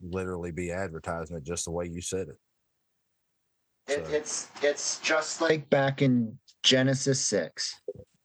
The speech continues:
Speaker 2: the original fallen angels sin.
Speaker 1: Yeah.
Speaker 2: They lusted after the daughters of men and took unto them wives. So, you know, those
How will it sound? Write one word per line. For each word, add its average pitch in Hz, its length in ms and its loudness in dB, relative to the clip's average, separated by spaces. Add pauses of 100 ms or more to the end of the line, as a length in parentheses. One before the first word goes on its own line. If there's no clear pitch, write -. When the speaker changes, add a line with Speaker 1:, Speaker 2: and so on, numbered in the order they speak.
(560)
Speaker 2:
the 127 220 4
original 120 1000 2 (680)
fallen 123 680 2
angels 104 760 0
sin. 127 540 2 (840)
Speaker 1:
Yeah. 95 80 0
Speaker 2:
They 120 140 6
lusted 127 520 2
after 131 440 2
the 123 120 0
daughters 117 460 0
of 135 100 0
men 95 440 -2 (800)
and 107 600 0 (160)
took - 280 0
unto 117 220 2
them 110 280 0
wives. 82 640 -4 (1300)
So, 107 500 4 (640)
you 127 120 8
know, 123 240 2 (1160)
those 160 460 2